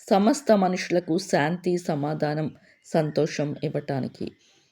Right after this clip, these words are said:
ప్రయాసపడి భారము మోసుకొనుచున్న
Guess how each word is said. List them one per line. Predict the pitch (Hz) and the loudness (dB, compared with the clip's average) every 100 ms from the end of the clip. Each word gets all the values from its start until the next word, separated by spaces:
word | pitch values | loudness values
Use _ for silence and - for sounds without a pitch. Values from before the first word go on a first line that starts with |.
| _ - | _ 2
ప్రయాసపడి | 196 165 170 170 160 156 147 165 | 4 6 6 4 2 2 2 2
భారము | 139 160 175 180 175 | 0 2 2 2 0
మోసుకొనుచున్న | 165 165 - 160 156 - 160 151 151 | -2 -4 0 0 0 -4 -4 0 -2